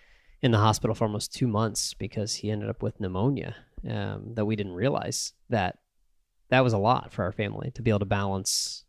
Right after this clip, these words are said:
three other kids and you and I going back and forth to the hospital almost every other night for nearly two months.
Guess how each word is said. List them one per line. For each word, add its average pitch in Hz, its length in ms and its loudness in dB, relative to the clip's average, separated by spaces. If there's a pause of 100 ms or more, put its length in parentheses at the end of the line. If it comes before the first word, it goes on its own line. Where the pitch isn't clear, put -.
(300)
three 123 240 6
other 107 200 4
kids - 760 -2
and 107 220 0
you 110 80 2
and 107 80 4
I 104 120 2
going 98 180 0
back 98 220 -2
and 110 80 -10
forth 101 240 -4
to 92 60 -6
the 104 60 -6
hospital 101 440 -2
almost 101 300 -4
every 98 220 0
other 92 140 -2
night 101 320 -6 (560)
for 104 340 2
nearly 104 340 0
two 113 200 -4
months. 104 500 -2